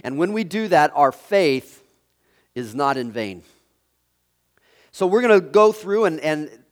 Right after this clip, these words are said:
this is not gonna be anything special, but we're just gonna read through First Corinthians chapter fifteen. And, uh, we'll point out some,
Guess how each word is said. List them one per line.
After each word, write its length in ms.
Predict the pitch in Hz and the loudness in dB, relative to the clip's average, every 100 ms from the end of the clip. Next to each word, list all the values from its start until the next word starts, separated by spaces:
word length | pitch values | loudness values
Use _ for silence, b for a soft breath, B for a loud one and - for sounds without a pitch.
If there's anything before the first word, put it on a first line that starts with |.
| _ - | _ -12
this 180 | 160 160 | -12 -6
is 60 | |
not 180 | 165 185 | -2 -2
gonna 120 | 170 | -2
be 80 | 180 | -2
anything 280 | 185 196 185 | -2 -4 -8
special, 460 | - - 220 185 | -8 -6 -4 -4
but 120 | 151 143 | -6 -6
we're 140 | 180 | -6
just 180 | 185 - | -8 -10
gonna 140 | 151 | -10
read 300 | 139 165 165 | -6 -6 -6
through 400 | - 175 160 - B B B B B _ _ | -6 -4 -4 -4 B B B B B _ _
First 260 | - 185 - | -6 -6 -4
Corinthians 500 | 185 165 139 143 131 | -4 -4 -4 -8 -6
chapter 340 | - 143 - | -2 -2 -2
fifteen. 720 | 131 165 151 - 156 139 104 82 _ _ _ _ _ _ _ _ _ 135 | -12 -10 -10 -8 -6 -6 -8 -16 _ _ _ _ _ _ _ _ _ -8
And, 320 | 135 131 131 | -6 -4 -6
uh, 60 | |
we'll 160 | 123 131 | -6 -8
point 340 | - 156 143 | -6 -8 -6
out 240 | 131 131 - | -4 -4 -6
some, 280 | - 113 | -12 -14